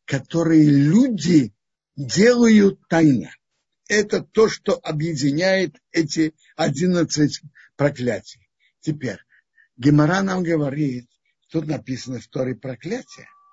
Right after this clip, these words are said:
Но это не только проклятие, это было благословление. Тот, кто это не будет делать, поворачиваясь к горе Гризим, и все говорили «Аминь». А затем, поворачиваясь к горе Ивал,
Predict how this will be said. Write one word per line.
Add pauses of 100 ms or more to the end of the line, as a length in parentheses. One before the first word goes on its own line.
(400)
Но
это
не
только
проклятие, (240)
это
было
благословление. (1160)
Тот,
кто
это
не
будет
делать, (200)
поворачиваясь
к
горе
Гризим, (220)
и
все
говорили
«Аминь». (300)
А
затем,
поворачиваясь
к
горе
Ивал,